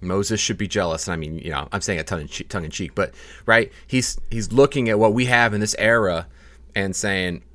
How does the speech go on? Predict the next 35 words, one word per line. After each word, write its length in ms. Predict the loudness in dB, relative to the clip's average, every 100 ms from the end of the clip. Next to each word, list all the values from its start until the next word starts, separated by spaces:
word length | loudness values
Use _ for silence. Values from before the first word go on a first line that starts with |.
| -10
"Oh 180 | -4 -2
man, 220 | 0 0
if 100 | 0
I 60 | 0
would 120 | 0
have 80 | 2
had 120 | 0
the 60 | 0
Holy 220 | 0 0
Spirit 360 | -2 0 0 0
in 220 | -2 -2
me 320 | -2 -4 -6 -12 -20 -16 -6
like 300 | -4 -2 -2
that, 440 | -2 0 -2 -8 -20 -20 -20 -20 -20 -14 -6
um, 340 | -4 -2 -4
if 100 | 0
I 100 | 2
would 100 | 2
have 80 | 2
had 260 | 2 2 0
the, 140 | -6 -10 -20 -20 -14
if 120 | -2 0
I'd 40 |
have 100 | 2
been 100 | 2
able 120 | 2
to 60 | 0
live 300 | 2 0 0
from 220 | -4 -4
this 200 | -2 0
side 320 | 0 0 0
of 120 | -4
Calvary, 540 | -6 -2 -2 0 -2 -4 -18 -20 -20 -20 -20 -20 -20 -20 -20 -20 -20 -2
man, 280 | 0 0 0
how, 160 | 2